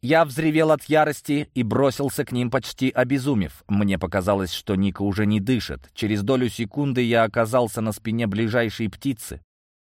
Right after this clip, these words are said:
и чуть не оторвал ей голову, ломая шею, и сразу же перепрыгнул на следующую. В общем, уязвимое место я у них нашел, но вот только дальше остальные птицы так подставляться перестали и на контактный бой больше не шли,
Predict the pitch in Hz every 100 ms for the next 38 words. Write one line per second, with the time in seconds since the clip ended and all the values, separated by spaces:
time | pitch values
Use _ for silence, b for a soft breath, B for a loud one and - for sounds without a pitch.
0 | _ _ 101 92 139 127 139 135 139 135
1 | 139 139 131 135 131 175 165 123 98 98
2 | 101 101 98 95 - 143 143 123 - 110
3 | - 131 143 117 107 95 87 95 92 107
4 | 113 92 95 90 87 - 87 78 67 -
5 | - 62 - - _ - 208 240 - 214
6 | 196 165 156 156 127 143 139 127 120 123
7 | 110 - 117 107 101 101 - 95 92 82
8 | - 78 71 107 127 160 - 107 90 87
9 | 87 - 92 87 87 78 90 127 123 87
10 | 73 - 90 87 107 101 - 104 - 85
11 | - 85 - 80 - 95 90 85 - 98
12 | 117 110 110 - 151 87 71 - 95 90
13 | 85 95 87 95 - - 90 85 92 95
14 | 87 92 87 95 95 92 - 123 165